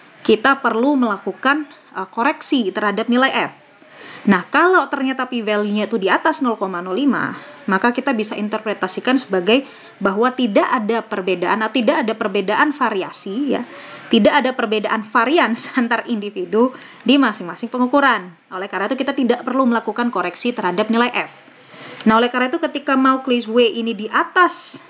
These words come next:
nol koma nol lima p-value-nya, maka yang kita gunakan ini yang atas, ya, kita baca yang atas. Nah, tapi kalau ternyata dia di bawah nol koma nol satu, yang kita, eh, di bawah nol koma nol lima,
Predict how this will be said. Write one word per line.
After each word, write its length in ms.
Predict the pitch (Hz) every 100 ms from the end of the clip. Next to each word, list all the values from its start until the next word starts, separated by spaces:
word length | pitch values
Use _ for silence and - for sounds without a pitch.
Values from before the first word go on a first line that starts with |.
| -
nol 160 | 233 226
koma 240 | 220 208
nol 160 | 202 233
lima 240 | 254 190
p-value-nya, 640 | 220 190 185 214 254 185 190 - - - - - 226
maka 240 | 247 311
yang 160 | 311 294
kita 160 | 277
gunakan 400 | 254 220 220 247
ini 240 | 254 285 277
yang 80 | 220
atas, 560 | - 135 - - - - - 214
ya, 160 | 208
kita 240 | 220 233 214
baca 240 | 214 262
yang 160 | 254 208
atas. 640 | 196 214 - - - - - - - - - - - - - - -
Nah, 160 | 214 196
tapi 320 | 277 381 349
kalau 240 | 285 285
ternyata 640 | 285 285 330 427 320 220 - -
dia 160 | 214 233
di 160 | 220
bawah 240 | 208 247 392 254
nol 160 | 233
koma 160 | 233 220
nol 240 | 220 214
satu, 480 | 220 302 302 196 202 - - - - - 240
yang 240 | 269 254
kita, 240 | 262 -
eh, 80 | 226
di 80 | 220
bawah 160 | 269 349
nol 240 | 262 247
koma 160 | 226 208
nol 240 | 208 196
lima, 320 | 247 247 156